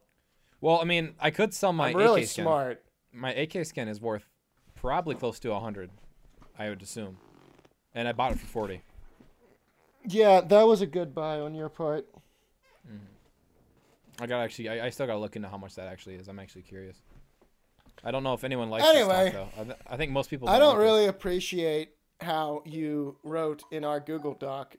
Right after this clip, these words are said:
Speaker 2: "L O L, Brock can't eat bread."
Speaker 1: Well, I
Speaker 2: Because
Speaker 1: mean,
Speaker 2: that's
Speaker 1: if you
Speaker 2: just
Speaker 1: didn't
Speaker 2: me.
Speaker 1: have a gluten intolerance, I wouldn't have to. But it, you do.
Speaker 2: You didn't have to write it anyway.
Speaker 1: It's funny.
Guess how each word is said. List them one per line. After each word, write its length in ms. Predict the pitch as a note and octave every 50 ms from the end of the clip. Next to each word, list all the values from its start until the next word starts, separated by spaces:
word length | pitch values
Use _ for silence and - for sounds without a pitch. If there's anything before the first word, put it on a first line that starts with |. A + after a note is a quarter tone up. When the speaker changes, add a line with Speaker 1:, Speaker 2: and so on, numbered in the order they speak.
| _ _ -
Speaker 2:
"L 160 | F3 E3+ E3
O 160 | E3 D#3 D3+
L, 380 | D3+ D3 C#3+ C3+ C3 C3 - - -
Brock 400 | - C#3 D3 D3 D3 D3 - -
can't 260 | - - E3 D3+ C#3+ C3+
eat 240 | D#3 C#3+ C3 A#2 _
bread." 440 | - C3 C#3 C#3 A#2 G#2 A2 B2+ B2+ _ _ _ _ _ _ _ _ _ _ - C#3
Speaker 1:
Well, 300 | C3+ D3 F#3 G#3 A3 G3
I 120 | F#3 F#3+
Speaker 2:
Because 40 | F#3+
Speaker 1:
mean, 280 | F#3+ F#3 F#3 F3+ F3+
Speaker 2:
that's 320 | E3+ E3 F#3 F#3+ F3+ - -
Speaker 1:
if 100 | E3 C#3+
you 80 | D3+
Speaker 2:
just 100 | F3+ F#3
Speaker 1:
didn't 160 | F#3 G3+ F#3 C#3
Speaker 2:
me. 40 | E3
Speaker 1:
have 200 | F3 F3 E3 D#3
a 560 | E3+ E3+ E3 D#3+ D#3+ D#3+ D#3 D#3 D#3 D#3 D3+
gluten 340 | C3+ A#2+ C3 F3 G#3+ E3+ D#3
intolerance, 720 | C#3+ C#3 C#3+ D3 C3+ B2+ B2 A#2+ B2+ - - - - - - _ _ _ _ _ _ _
I 80 | - B2
wouldn't 220 | B2 B2+ A#2+ A#2+
have 200 | C3 B2 A2+ A2 -
to. 140 | G2+ F2+ - - _ - - - _ _ _ _ _ _ _ _ _ _ _ _
But 220 | - A#2+ A#2 A2 G#2+
it, 100 | G#2 -
you 120 | A#2+ A2
do. 80 | G#2+ D3+
Speaker 2:
You 120 | D3 B2 B2
didn't 280 | B3 C4+ C#4+ C#4 A#3
have 400 | G3 F3 G3+ G#3+ G#3+ A3+ A3+ - -
to 100 | A#3+ A3
write 300 | G3 F#3+ G3 G#3+ A3+ A3
it 120 | A3+ A3+
anyway. 640 | A#3 B3 C4 D4 D4 C#4 A3+ F#3 D#3+ C#3 C3+ - - - _ _
Speaker 1:
It's 180 | - C3 A#2+ -
funny. 440 | - - F3 E3+ D3 A#2 G#2+ G#2